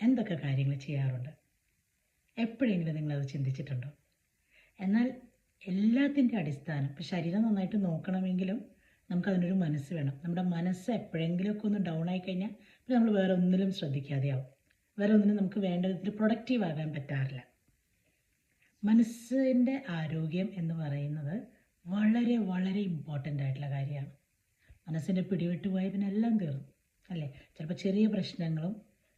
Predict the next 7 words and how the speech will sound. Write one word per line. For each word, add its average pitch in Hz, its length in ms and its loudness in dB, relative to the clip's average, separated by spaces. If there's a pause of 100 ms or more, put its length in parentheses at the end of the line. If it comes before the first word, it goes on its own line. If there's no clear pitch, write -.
(440)
നമുക്ക് 170 320 -2
ഭയങ്കര 180 540 -2
വലുതായിട്ട് 196 520 0
തോന്നുന്നത് 175 500 -2
നമ്മുടെ 190 240 0
മാനസികമായ 185 1080 0 (480)
ഒരു 180 380 -4